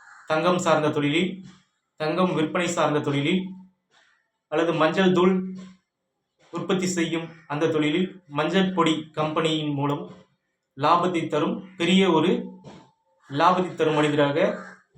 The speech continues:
அவர் லாபத்தை பெறுவார். அந்த மஞ்ச-, அந்த மஞ்சள் கிரகத்திற்கான, மஞ்சள் நிறத்திற்கான கிரகமான குரு வந்து தொழில் ஸ்தானமான பத்தாம் இடத்தில்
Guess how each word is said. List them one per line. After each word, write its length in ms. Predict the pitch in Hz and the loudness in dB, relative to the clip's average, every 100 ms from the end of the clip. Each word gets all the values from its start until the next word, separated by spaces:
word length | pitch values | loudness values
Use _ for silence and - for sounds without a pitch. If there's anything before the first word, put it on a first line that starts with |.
| - _ _ - - - _ _ 135 - | -20 _ _ -20 -20 -20 _ _ -20 -12
அவர் 160 | - 151 | -2 0
லாபத்தை 440 | 147 160 160 147 | 4 2 2 -2
பெறுவார். 560 | 127 147 139 120 - - _ - | 0 2 2 2 -2 -14 _ -12
அந்த 220 | 151 151 | -4 0
மஞ்ச-, 520 | 139 156 151 165 - _ _ _ _ - | 0 0 -2 -10 -14 _ _ _ _ -10
அந்த 180 | 147 139 | -6 -2
மஞ்சள் 340 | 143 156 175 | -2 0 0
கிரகத்திற்கான, 1400 | 151 151 147 143 143 - 147 139 - 147 139 196 - - - _ _ _ _ - | 2 2 2 0 -6 -10 -8 -8 -6 -2 0 0 -2 -12 -20 _ _ _ _ -6
மஞ்சள் 560 | 147 160 185 165 156 | -4 2 2 2 2
நிறத்திற்கான 580 | 147 160 160 147 147 135 | 0 2 2 0 -2 -2
கிரகமான 440 | 147 156 143 131 | 0 2 2 0
குரு 220 | 123 180 180 | 0 4 4
வந்து 520 | 139 202 254 - _ _ _ _ | 2 0 -4 -8 _ _ _ _
தொழில் 340 | 180 196 190 | 0 0 0
ஸ்தானமான 420 | 160 147 147 175 | 0 2 0 0
பத்தாம் 400 | 156 - 202 190 | -2 0 2 2
இடத்தில் 480 | 151 147 190 185 - | 2 -2 -2 -4 -6